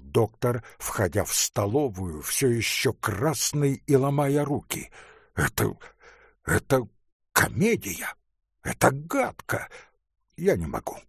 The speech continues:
Лучше двадцать раз судиться, чем решать вопросы так, э, водевильно». «Нет, я не могу». «Что же вам нужно?» огрызнулся на него председатель.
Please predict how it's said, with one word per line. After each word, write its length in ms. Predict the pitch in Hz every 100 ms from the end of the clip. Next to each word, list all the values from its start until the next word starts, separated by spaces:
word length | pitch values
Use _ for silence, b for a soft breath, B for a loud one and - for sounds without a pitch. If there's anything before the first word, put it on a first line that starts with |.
| _ _ _ -
Лучше 580 | 60 120 110 - 147
двадцать 760 | 120 101 127 139 - - 135 -
раз 260 | 120 147 -
судиться, 880 | - - 165 135 214 - - 123
чем 340 | 104 - 160 139
решать 420 | 170 - 170 -
вопросы 580 | 143 143 202 202 - 117
так, 400 | - 120 - -
э, 400 | - - - -
водевильно». 1400 | - - - - 80 - 190 247 233 254 113 73 73 - - _ _ -
«Нет, 800 | 107 104 113 117 143 170 170 147
я 260 | 117 135
не 140 | 165 190
могу». 580 | 196 180 127 123 123 b b b b _ _
«Что 480 | - - - 113 107
же 200 | 101 110
вам 420 | 117 120 113 117
нужно?» 640 | 135 139 104 - 104 - - _ _
огрызнулся 920 | - 87 110 113 92 123 101 - -
на 80 | 104
него 300 | 104 110 117
председатель. 840 | - 107 - - 117 101 - -